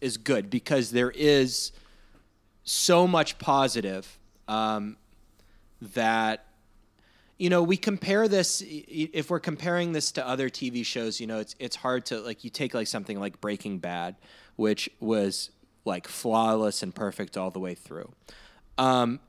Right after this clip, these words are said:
and what these two showrunners, uh, Weiss and Benioff, have done is, I mean, they're masters of adapting a story to the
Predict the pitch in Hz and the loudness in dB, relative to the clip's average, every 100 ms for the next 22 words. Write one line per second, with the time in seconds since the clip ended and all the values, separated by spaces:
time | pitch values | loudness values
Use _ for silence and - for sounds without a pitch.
0 | _ 139 135 127 139 - - - - - | _ 2 4 4 0 -8 -20 -20 -20 -20
1 | _ _ _ _ _ 156 151 214 233 - | _ _ _ _ _ 0 2 2 2 0
2 | - 214 202 190 170 - - - 147 151 | 2 4 6 4 -2 -6 -2 2 4 6
3 | 123 117 107 110 104 - - - - 110 | 4 2 2 -2 -2 -8 -10 -14 -6 -4
4 | 110 104 98 98 _ _ _ _ _ _ | -2 -2 -6 -10 _ _ _ _ _ _
5 | 113 131 139 - 127 113 113 104 98 98 | -2 0 2 0 -2 -2 -2 -2 -2 -4
6 | - 107 92 117 104 90 92 - - - | -4 -8 -6 -4 -4 -4 -12 -16 -20 -20
7 | _ _ - 127 113 - 123 147 147 156 | _ _ -6 -4 -4 -6 -8 -4 -4 0
8 | 151 139 135 143 160 - 165 147 - - | 2 4 4 4 4 2 2 2 0 0
9 | 131 127 - 135 - 127 131 - 147 123 | 2 2 0 -4 0 2 2 0 -2 0
10 | - - 120 117 123 120 - 117 110 107 | 0 0 2 4 2 2 2 4 6 4
11 | 107 - 113 113 104 104 104 | 2 -2 -2 2 2 0 -2